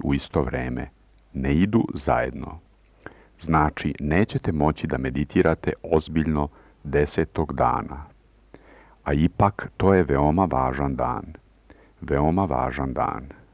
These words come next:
Jer devet dana ste obavljali veoma duboku hiruršku operaciju. Desetog dana toj dubokoj rani treba neki melem. Tehnika koju ćete naučiti desetog dana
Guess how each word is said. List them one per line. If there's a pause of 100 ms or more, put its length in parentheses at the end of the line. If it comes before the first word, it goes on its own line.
(840)
Jer
devet
dana
ste
obavljali
veoma
duboku
hiruršku
operaciju. (680)
Desetog
dana (340)
toj
dubokoj
rani (140)
treba
neki
melem. (760)
Tehnika
koju
ćete
naučiti
desetog
dana